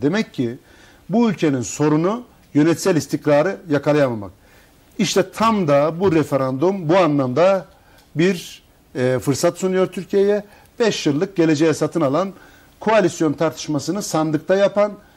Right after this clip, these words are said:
sandıkta koalisyon oluştuğu zaman beş yıllık geleceğe satın alan bir fırsat önümüze koyuyor. Yoksa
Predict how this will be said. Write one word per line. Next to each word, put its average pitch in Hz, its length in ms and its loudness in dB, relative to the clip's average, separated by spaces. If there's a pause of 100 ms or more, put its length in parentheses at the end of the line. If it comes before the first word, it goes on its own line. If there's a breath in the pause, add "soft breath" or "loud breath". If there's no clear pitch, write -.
(200 soft breath)
sandıkta 196 840 0 (100)
koalisyon 156 480 2
oluştuğu 165 420 0
zaman 170 380 0
beş 202 240 -2
yıllık 165 240 -2
geleceğe 160 380 2
satın 175 260 -6
alan 185 320 0 (480 soft breath)
bir 196 140 -2
fırsat 170 380 -2
önümüze 139 360 2
koyuyor. 180 360 0
Yoksa 170 460 0